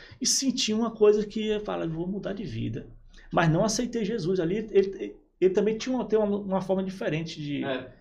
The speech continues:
Speaker 1: é, é diferente lá o sistema. É umas fitas de, lá do William Brando, do passado, aquela coisa
Speaker 2: Sim.
Speaker 1: toda. Aí eu,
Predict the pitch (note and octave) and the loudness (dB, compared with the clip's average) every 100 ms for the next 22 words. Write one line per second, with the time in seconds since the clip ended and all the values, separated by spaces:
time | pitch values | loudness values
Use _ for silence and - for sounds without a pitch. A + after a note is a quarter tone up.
0 | _ _ - C#3+ C#3+ D#3 D3 - F3 D3 | _ _ -10 -4 -2 -2 -2 0 0 0
1 | - C3+ A#2 E3 - C3 A2 - - - | -2 -2 -2 -6 -6 -4 -6 -8 -20 -20
2 | - - - - - _ _ _ _ - | -20 -20 -20 -20 -20 _ _ _ _ -6
3 | D3 B2+ B2 - - F3 E3 A2+ A#2+ - | -2 -2 -2 -6 -4 -4 -4 -6 -8 -10
4 | - B2+ B2+ B2 A#2+ B2+ B2 C#3+ D3 A#2+ | -12 -10 -8 -4 -4 -4 0 0 0 -4
5 | A2+ A#2 - D3+ D3+ - B2+ B2+ B2 B2 | -8 -10 -8 -8 -8 -10 -12 -10 -10 -6
6 | D3 D#3 C#3+ - - _ _ _ _ _ | -4 -2 -4 -8 -16 _ _ _ _ _
7 | _ _ _ _ D#3 E3+ F3+ G3+ G#3 - | _ _ _ _ 2 6 8 6 4 -2